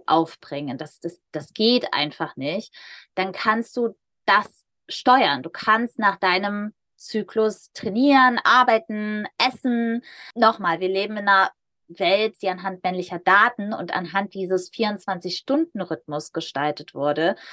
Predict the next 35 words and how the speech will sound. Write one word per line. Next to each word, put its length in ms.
Und 180
wir 160
haben 220
diesen 380
infradianischen 840
Zyk-, 400
Zyklus 440
und 320
das 320
ist 340
komplett 640
gegensätzlich 760
zu 120
dem, 280
wie 140
wir 100
jetzt 240
eigentlich 600
leben. 640
Aber 880
ich 60
glaube, 180
es, 200
es 260
reicht 400
schon 180
mal, 260
wenn 140
man 160
jetzt 420
das 220
anerkennt 600
und 120
sagt, 240
okay, 460